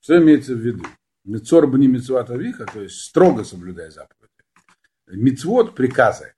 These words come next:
они, так сказать, относятся к-, их как бы соотносятся с отцом.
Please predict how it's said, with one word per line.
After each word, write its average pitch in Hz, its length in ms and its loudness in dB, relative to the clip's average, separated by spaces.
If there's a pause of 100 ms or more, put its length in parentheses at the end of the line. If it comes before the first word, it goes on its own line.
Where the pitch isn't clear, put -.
(360)
они, 147 460 -8
так 113 180 -18
сказать, 104 420 -12
относятся 117 460 -16
к-, - 220 -20
их 117 320 -12
как 117 200 -6
бы 104 60 -14
соотносятся 107 500 -14
с - 60 -18
отцом. - 460 -12